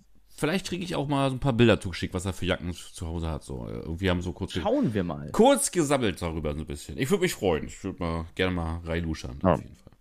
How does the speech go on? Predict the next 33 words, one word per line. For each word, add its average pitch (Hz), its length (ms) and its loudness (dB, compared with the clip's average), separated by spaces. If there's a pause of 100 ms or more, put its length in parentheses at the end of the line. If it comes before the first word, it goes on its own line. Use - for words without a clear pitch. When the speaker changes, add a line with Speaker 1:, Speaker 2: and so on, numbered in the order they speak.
(140)
Speaker 2:
Dann 117 400 8
kommen 160 320 10
wir 98 240 12
zum 131 260 8
dritten 123 340 8
Tag. 82 400 -2
Wir 101 60 2
Speaker 1:
Mhm. 101 40 2
Speaker 2:
kommen 131 160 8
zum 120 120 4
Freitag. 110 600 6 (120)
Und 113 180 6
das 110 120 4
war 113 80 10
der 113 120 10
erste 117 200 4
Tag, 110 240 4
wo 113 80 4
ich 107 80 2
schon 120 140 -2
so 104 80 -2
ein 113 60 0
bisschen 113 260 0
so, 107 160 2
äh, 120 520 4
äh, 117 300 8 (600)
dritter 135 260 8
Tag, 123 260 6
Catchen - 340 4
hintereinander 123 600 6
ist 147 340 8
schon 110 640 4
hart. 82 340 4